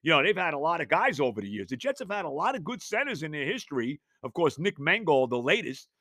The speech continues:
a Hall of Famer in Kevin Mawae, uh, a terrific center that, on the Super Bowl team in John Schmidt. You know, guys like Jim Sweeney, Joe Fields,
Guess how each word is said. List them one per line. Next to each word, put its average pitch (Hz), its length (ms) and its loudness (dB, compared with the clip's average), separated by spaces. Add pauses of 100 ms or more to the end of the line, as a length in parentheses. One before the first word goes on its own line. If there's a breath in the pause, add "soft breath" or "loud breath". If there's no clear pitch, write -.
(140)
a 120 60 -2
Hall 185 280 4
of - 60 0
Famer 180 440 -2
in 127 80 -6
Kevin 165 340 -2
Mawae, 151 600 0 (280)
uh, 135 340 0
a 127 100 -4
terrific 143 480 4
center 156 260 -4
that, 147 440 -4
on 143 140 -4
the 127 80 -4
Super 220 300 -6
Bowl 151 220 2
team 151 280 -4
in 120 120 -6
John 175 340 2
Schmidt. 208 480 -4 (460)
You 180 80 -2
know, 170 120 2
guys 180 300 4
like 156 220 -4
Jim 202 240 -8
Sweeney, 208 540 -4
Joe 190 260 4
Fields, 196 500 -2